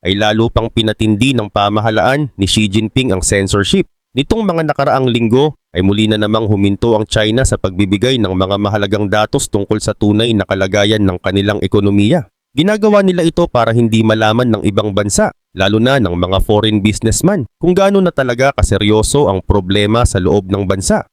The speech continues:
Lalo na ngayong umiinit muli ang tensyon sa pagitan nila at ng mga kapartner sa trade. At ngayon ay may isa na namang matapang na babae ang lumantad para magsabi ng totoo.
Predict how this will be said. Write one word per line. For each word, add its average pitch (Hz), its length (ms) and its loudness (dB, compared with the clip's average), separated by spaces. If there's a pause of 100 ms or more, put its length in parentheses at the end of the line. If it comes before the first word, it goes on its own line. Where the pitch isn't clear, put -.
(180)
Lalo 202 240 2
na 220 160 4
ngayong 185 320 0
umiinit 127 640 2
muli 117 400 2
ang 92 160 0
tensyon 104 560 0
sa - 80 -2
pagitan 104 560 -2
nila 120 400 -2
at - 160 -14
ng 104 80 -2
mga 107 240 -2
kapartner 113 560 0
sa - 160 -4
trade. 170 320 -2 (160)
At - 160 -4
ngayon 233 320 2
ay 190 80 4
may 185 240 0
isa 170 160 0
na 156 80 2
namang 143 320 2
matapang 110 560 0
na 107 80 2
babae 107 640 0
ang 92 80 -2
lumantad 104 560 0
para 95 240 0
magsabi 104 560 0
ng 110 80 0
totoo. 123 480 0